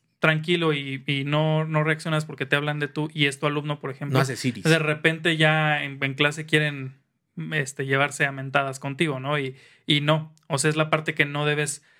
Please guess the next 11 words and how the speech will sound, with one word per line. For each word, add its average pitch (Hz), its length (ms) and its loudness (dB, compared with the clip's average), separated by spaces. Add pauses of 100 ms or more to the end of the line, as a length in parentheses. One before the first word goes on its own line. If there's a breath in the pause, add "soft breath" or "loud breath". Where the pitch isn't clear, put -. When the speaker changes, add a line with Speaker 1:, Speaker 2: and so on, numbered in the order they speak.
(180 soft breath)
Speaker 1:
como 139 340 2
romper, 143 500 0
¿no? 143 160 -2
No 160 140 0
significa 156 400 0
que 151 100 -8
se - 140 -10
pierda 147 280 0
el 147 80 -4
respeto. 156 380 -4
Speaker 2:
Exacto. - 640 -4